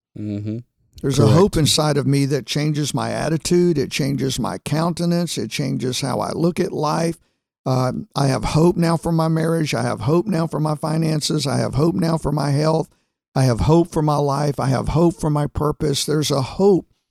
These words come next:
Speaker 2: that I have found in Christ. And he says, "Now go give an answer to that." That's what sharing your faith is.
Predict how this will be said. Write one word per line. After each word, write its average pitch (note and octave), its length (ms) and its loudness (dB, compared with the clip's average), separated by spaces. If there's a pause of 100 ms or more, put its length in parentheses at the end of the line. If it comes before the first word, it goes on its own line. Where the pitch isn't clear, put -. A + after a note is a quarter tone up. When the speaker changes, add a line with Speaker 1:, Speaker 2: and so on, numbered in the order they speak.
(360)
Speaker 2:
that C#3 140 -2
I C#3+ 60 2
have C#3+ 200 2
found E3 320 0
in C#3 140 -2
Christ. A2 640 -2 (280)
And C#3+ 140 0
he D3 80 4
says, D3+ 340 0
"Now F3 300 -2
go D3 300 0
give D#3+ 260 0
an G#3 100 0
answer G#3 400 0
to B2 140 -2
that." G2 240 -4
That's F#3+ 240 0
what F#3+ 220 -2 (380)
sharing D#3+ 580 0 (100)
your D3+ 140 0
faith C#3+ 400 -2
is. D#3 440 0